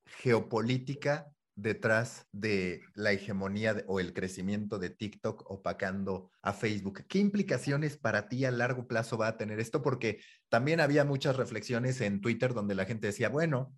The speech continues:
nos da gusto que esté cayendo uno de los grandes poderes como Facebook o como Meta, pero entendamos lo que hay detrás de TikTok". Por otro lado, ¿cuál es tu perspectiva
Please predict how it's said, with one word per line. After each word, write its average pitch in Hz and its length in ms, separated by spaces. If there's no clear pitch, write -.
nos 120 300
da 143 120
gusto 151 420
que 110 80
esté 120 260
cayendo 127 480
uno 123 240
de 107 80
los 101 180
grandes 127 460
poderes 113 460
como 120 240
Facebook 139 600
o - 160
como 80 200
Meta, 147 420
pero 185 200
entendamos 170 580
lo 120 140
que 131 80
hay 131 140
detrás 110 360
de 120 100
TikTok". 120 520
Por 101 160
otro 120 200
lado, 120 300
¿cuál 185 160
es 214 140
tu 165 120
perspectiva 135 680